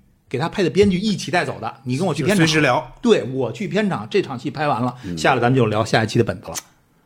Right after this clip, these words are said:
Speaker 1: 就那么拼。
Speaker 2: 可见有多么重视。
Speaker 1: 中间他完全没有任何休息时间。好，万幸的是，拍夏洛特那帮人也是跟他一起要在舞台上。
Speaker 2: 哎，差不多是重合的。
Speaker 1: 对，否则的话就无法收拾啊。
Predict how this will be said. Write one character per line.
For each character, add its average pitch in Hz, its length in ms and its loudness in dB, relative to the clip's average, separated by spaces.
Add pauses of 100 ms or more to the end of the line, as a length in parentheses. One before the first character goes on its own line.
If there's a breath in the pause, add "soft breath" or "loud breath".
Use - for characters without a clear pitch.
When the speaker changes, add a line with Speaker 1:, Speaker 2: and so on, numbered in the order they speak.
(160)
Speaker 1:
就 196 120 4
那 330 140 8
么 330 120 8
拼。 - 260 0
Speaker 2:
可 127 100 0
见 165 140 4
有 139 60 2
多 120 120 0
么 143 120 2
重 131 280 -2
视。 - 120 -12 (120)
Speaker 1:
中 254 220 -2
间 240 260 2
他 185 120 -8
完 180 220 0
全 208 160 6
没 175 120 4
有 214 120 4
任 185 160 4
何 131 120 -2
休 135 160 -4
息 127 100 -4
时 117 160 -8
间。 120 220 -6
好， - 440 -10
万 208 320 2
幸 175 260 4
的 123 120 2
是， 95 240 -2
拍 - 240 -4
夏 165 160 0
洛 160 120 6
特 165 140 2
那 120 140 0
帮 104 200 -8
人 92 260 -12
也 107 180 -6
是 - 140 -8
跟 127 180 0
他 127 140 4
一 123 120 4
起 - 200 -8
要 135 160 2
在 117 100 4
舞 113 80 -2
台 123 80 0
上。 123 80 -4
Speaker 2:
哎， 101 60 -2
差 190 100 4
不 156 60 4
多 180 100 4
是 196 140 0
重 165 200 0
合 147 220 0
的。 220 220 0
Speaker 1:
对， 302 180 -2 (240)
否 156 180 0
则 160 140 4
的 240 60 4
话 220 100 -2
就 175 100 0
无 160 220 0
法 262 180 -2
收 135 220 0
拾 123 140 0
啊。 101 180 -6